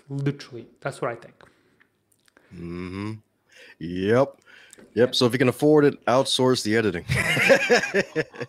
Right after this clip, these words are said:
Speaker 1: Oh, forget editing. I got another system that's, which we're using right now, StreamYard, because what I find out is, like, in here, you can do your outros and intros live, literally, which is great. I'm like,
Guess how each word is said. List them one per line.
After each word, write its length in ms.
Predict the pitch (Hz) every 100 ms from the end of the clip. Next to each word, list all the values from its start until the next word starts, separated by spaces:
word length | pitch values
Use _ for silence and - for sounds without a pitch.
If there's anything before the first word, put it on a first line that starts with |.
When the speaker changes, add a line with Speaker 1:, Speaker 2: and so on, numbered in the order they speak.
| _ -
Speaker 1:
Oh, 100 | -
forget 440 | - 156 131 190
editing. 480 | 160 180 180 147 135
I 140 | 143
got 320 | 160 160 139 135
another 260 | 151 160
system 360 | 151 156 - 139
that's, 140 | 135 139 120 - 131
which 240 | 139 -
we're 320 | 135 131 123
using 340 | 147 175 151 139
right 220 | 143 139
now, 260 | 160 175 123
StreamYard, 680 | - - 208 156 127 135 143
because 380 | 143 147 151 147 - - - -
what 120 | 143
I 120 | 151
find 340 | 151 170 160
out 220 | 165 185 143
is, 120 | 135
like, 160 | 139
in 120 | 135 131
here, 520 | 120 226 165 147 147 - - _
you 140 | 151
can 480 | 180 - 151 131 131
do 140 | 135 175
your 260 | 165 156 - _ -
outros 640 | 196 - - 160 170 - _ _ _ _ _ _
and 120 | 135 -
intros 600 | 202 208 - 127 151 - _ _ _ _ _
live, 480 | 123 123 196 139 117 - _ _ _ _ _ _
literally, 720 | 147 135 170 - 135 123 110
which 260 | 107 135 139
is 120 | 135
great. 880 | - - - 311 349 320 247 - -
I'm 140 | 156 175
like, 240 | 151 -